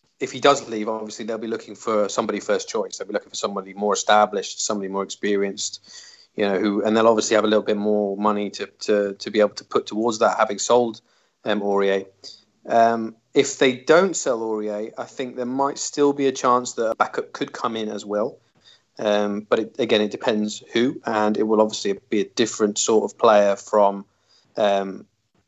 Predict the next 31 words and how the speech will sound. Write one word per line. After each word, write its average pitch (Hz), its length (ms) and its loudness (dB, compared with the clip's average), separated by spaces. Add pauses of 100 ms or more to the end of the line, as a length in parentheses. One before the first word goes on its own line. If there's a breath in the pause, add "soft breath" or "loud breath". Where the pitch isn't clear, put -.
the - 80 -4
player 104 260 4
they 104 120 0
would 98 160 -6
get 98 200 -2
if 92 100 -8
Aurier 101 360 -2
was 110 220 0
to - 120 -6
leave. 113 260 2
So 113 120 4
I 107 40 6
think 151 140 -2
there 127 140 4
is, - 320 -4
there 117 140 2
is 117 140 0
some 113 540 0 (400 soft breath)
effect - 720 -2
that, 110 440 -6
uh, 113 220 2
the 107 100 -4
Aurier 110 280 2
situation 107 540 -4
is 110 140 -4
gonna 101 220 2
have 110 300 0
there. 95 260 -6 (480 soft breath)
Um, 101 640 4 (500)
so, 107 600 4 (1300)
um, 127 520 2